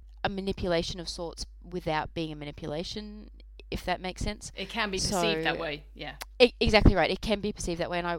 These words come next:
Speaker 1: I tried really, really hard to show, um, you know, that Celeste consents to absolutely everything that happens between them, um, 'cause I write romance, so there's sex, um, and that her feelings were real, but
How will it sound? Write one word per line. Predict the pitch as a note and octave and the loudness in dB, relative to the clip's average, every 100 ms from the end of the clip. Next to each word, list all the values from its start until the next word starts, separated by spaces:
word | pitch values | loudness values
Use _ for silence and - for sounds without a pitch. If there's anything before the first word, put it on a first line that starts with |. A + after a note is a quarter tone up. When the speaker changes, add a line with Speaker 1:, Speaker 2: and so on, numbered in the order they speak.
| - | -2
Speaker 1:
I | F3 | -6
tried | - F#3+ F#3 F#3 | -4 -8 -8 -6
really, | G3+ G#3 G3+ | 0 0 0
really | G3 F#3+ | -2 -2
hard | G3 F#3 F3 E3+ | -4 0 0 0
to | - | -4
show, | F3 - F3 E3 E3+ F3 - - - - - | -10 -8 -6 -6 -6 -8 -14 -16 -16 -14 -6
um, | E3+ E3 D#3+ - | 0 0 0 -4
you | - F3+ | -8 -6
know, | D#3 | -4
that | D#3 - - - - - - - | -6 -8 -16 -18 -18 -18 -18 -6
Celeste | - - F#3+ F3+ - - - | 2 6 8 6 4 4 8
consents | - - - F3+ E3 - | 8 8 -2 -2 -2 -8
to | - - - | -8 -12 0
absolutely | F#3 F3+ - - E3 | 2 2 -2 -4 -2
everything | D#3 D#3+ D#3 | -2 -4 -8
that | D3 | -10
happens | D#3 C#3 D3+ - | -8 -8 -10 -12
between | D3+ - C#3+ D3 | -10 -8 -10 -10
them, | D3 - - | -12 -14 -10
um, | D3 D3+ | -6 -6
'cause | - A#3+ | -6 -6
I | B3+ | -4
write | B3+ | -4
romance, | - E3 - | -4 -6 -6
so | G3+ | -2
there's | - - | 0 0
sex, | E3+ - - - - - - - | -2 -2 -8 -10 -16 -20 -14 -6
um, | F#3+ F#3+ F#3 F3+ G#2 - - - - | -2 2 2 0 -16 -20 -20 -14 -4
and | F#3+ F3+ | -4 -2
that | E3 F3+ | -6 -4
her | F#3 F#3+ | 0 0
feelings | - - F#3 F3+ E3+ E3 E3 - | 0 -2 2 2 -2 -8 -14 -12
were | E3+ E3+ | -10 -10
real, | F3 F#3+ G#3 F3 D3+ D#3+ - - - - | -10 -6 -2 0 0 -4 -10 -20 -10 -2
but | E3+ | -2